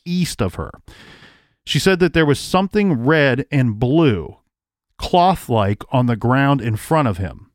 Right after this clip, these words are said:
This occurred between three twenty-five P M and four twenty P M. Now, another thing to note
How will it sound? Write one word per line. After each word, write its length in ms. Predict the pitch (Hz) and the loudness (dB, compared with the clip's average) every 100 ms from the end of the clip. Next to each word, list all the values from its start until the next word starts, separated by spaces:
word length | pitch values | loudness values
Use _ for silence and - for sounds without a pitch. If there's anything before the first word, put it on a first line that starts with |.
| - | 0
This 200 | 147 - | 2 2
occurred 500 | - 180 175 165 135 | 0 0 0 0 -2
between 580 | 131 - 165 160 151 135 _ - | -6 -2 0 2 0 -2 _ -20
three 320 | - 160 165 | -4 0 0
twenty-five 880 | 170 - 160 151 147 - 143 139 139 | 0 0 0 -2 -4 0 2 2 0
P 240 | - 147 135 | -4 0 2
M 200 | 127 127 | 2 0
and 180 | 113 | -4
four 500 | - - 139 135 120 - | -6 -4 0 0 0 -4
twenty 480 | - 123 123 - 90 | -4 0 0 -2 -6
P 220 | 104 90 | -4 -4
M. 160 | 73 - - - - | -8 -16 -20 -20 -2
Now, 220 | 135 151 | 0 2
another 400 | 160 170 254 330 | 2 2 2 0
thing 260 | - 254 208 | 0 0 0
to 180 | - 160 | 0 0
note 400 | 143 160 170 | 2 4 2